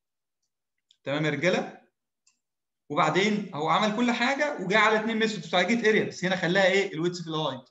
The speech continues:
البريميتر اتنين في الويدث زائد الهايت. خلاص؟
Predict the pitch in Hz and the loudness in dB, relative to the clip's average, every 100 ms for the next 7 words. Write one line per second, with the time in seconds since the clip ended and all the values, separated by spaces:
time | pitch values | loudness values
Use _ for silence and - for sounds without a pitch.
0 | - 156 185 196 226 - 120 117 156 180 | -12 -6 -2 0 0 -2 -10 -8 -4 -2
1 | 180 175 147 147 165 151 160 156 156 160 | -2 -6 -6 -6 -6 -6 -6 -4 -4 -2
2 | 147 - - _ _ _ _ _ _ _ | -2 -6 -20 _ _ _ _ _ _ _
3 | _ 143 190 240 - - | _ 0 0 0 -6 -20